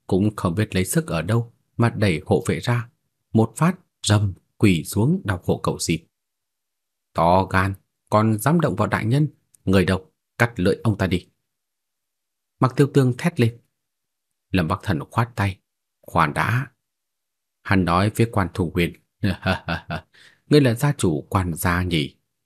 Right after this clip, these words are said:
Cũng một bó tuổi rồi, tội gì mà. Thế này nhá,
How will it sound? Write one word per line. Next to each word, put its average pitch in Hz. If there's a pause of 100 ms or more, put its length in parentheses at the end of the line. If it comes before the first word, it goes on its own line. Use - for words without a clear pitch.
(260)
Cũng 101
một -
bó 120
tuổi 76
rồi, 90 (420)
tội 127
gì 123
mà. 117 (460)
Thế 101
này 78
nhá, 117